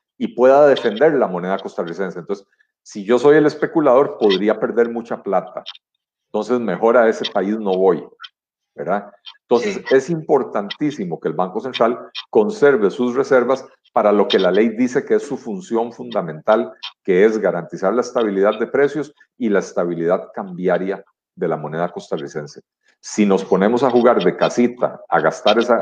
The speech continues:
Speaker 1: esa plata para otra cosa que no, para lo que no es, vamos a terminar con un problema más grande.
Speaker 2: Sí, como ha hecho Venezuela, Argentina, que han terminado
Speaker 1: Correcto.
Speaker 2: con problemas gravísimos.
Speaker 1: Correcto.
Speaker 2: Aquí hay otra consulta, hay un comentario de Gabriela Elizondo Mejías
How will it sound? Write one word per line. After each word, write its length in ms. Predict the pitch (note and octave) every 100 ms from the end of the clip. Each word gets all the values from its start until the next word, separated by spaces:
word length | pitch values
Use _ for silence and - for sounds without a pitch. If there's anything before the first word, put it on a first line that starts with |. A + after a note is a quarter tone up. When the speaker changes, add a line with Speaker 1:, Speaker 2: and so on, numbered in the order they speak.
| -
Speaker 1:
esa 260 | G2+ A2 -
plata 400 | A2 - D#2+ - - _ _
para 200 | F#2+ F2
otra 220 | G2+ - A#2+
cosa 280 | B2+ G#2+
que 180 | F#2+ -
no, 320 | E2 F#2+ G#2 -
para 180 | D#2+
lo 180 | D#2+ D#2
que 120 | -
no 260 | E2+ G#2+ A2+
es, 460 | A#2 D#3 - - _ _ _ -
vamos 300 | G#2 A2+ B2
a 80 |
terminar 360 | A#2 G2+ G2 G#2
con 120 | A#2
un 100 | G#2+
problema 400 | - G2+ F#2+ G2
más 180 | F#2+ F#2
grande. 340 | E2+ D#2 - - _ _ _
Speaker 2:
Sí, 180 | - D#4
como 220 | B3+ G#3+
ha 120 | G#3+ A#3
hecho 200 | C#4 B3+
Venezuela, 720 | B3 G3 - G#3+ B3 B3 F#3+
Argentina, 880 | F#3+ F#3+ F#3 - B3 C4+ A3+ F3+ -
que 120 | G3+
han 80 | F#3+
terminado 480 | A#3 - - G#3 A#3
Speaker 1:
Correcto. 180 | - -
Speaker 2:
con 80 | F3
problemas 400 | F#3+ F#3+ F#3+ A#3
gravísimos. 840 | A#3 F3+ G#3 G#3+ - F3 F#3+ - - - - -
Speaker 1:
Correcto. 320 | - - -
Speaker 2:
Aquí 160 | A#3+ D4
hay 160 | D#4+ E4
otra 220 | E4 D#4+
consulta, 560 | D#4+ C#4+ C4+ B3 C4+
hay 80 | B3
un 80 | C4
comentario 580 | D4+ C#4+ C4 B3 A#3+ B3+
de 80 | A3
Gabriela 500 | F3+ F#3 A3 A#3+ B3+
Elizondo 540 | B3+ A#3+ A#3+ A#3+ A#3+
Mejías 800 | A#3+ A#3+ G#3+ F3+ E3+ - -